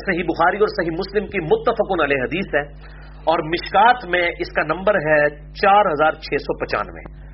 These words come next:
بخاری اور مسلم کے نمبرز آپ کو تخریج اور تحکیم میں وہاں پر مل جائیں گے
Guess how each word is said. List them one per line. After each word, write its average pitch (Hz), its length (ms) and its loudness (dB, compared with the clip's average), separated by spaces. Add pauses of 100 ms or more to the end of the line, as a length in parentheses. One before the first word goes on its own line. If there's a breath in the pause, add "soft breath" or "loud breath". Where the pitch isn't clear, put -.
(120)
بخاری 170 340 2
اور 185 80 -6
مسلم 175 260 -8
کے 175 100 -2
نمبرز 147 360 -4
آپ 135 140 2
کو 151 80 -8
تخریج 147 420 -6
اور 135 80 -2
تحکیم - 440 -8
میں 135 120 -4
وہاں 107 140 -2
پر 131 160 -4
مل 131 160 -6
جائیں 95 220 -14
گے - 80 -18